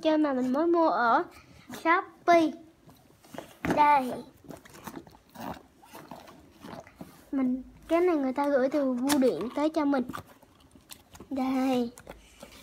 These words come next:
Các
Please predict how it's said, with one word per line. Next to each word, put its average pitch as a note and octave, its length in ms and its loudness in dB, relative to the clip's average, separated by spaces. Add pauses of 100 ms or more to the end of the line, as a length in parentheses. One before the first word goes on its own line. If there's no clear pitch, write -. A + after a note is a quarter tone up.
(2000)
Các E4 160 -4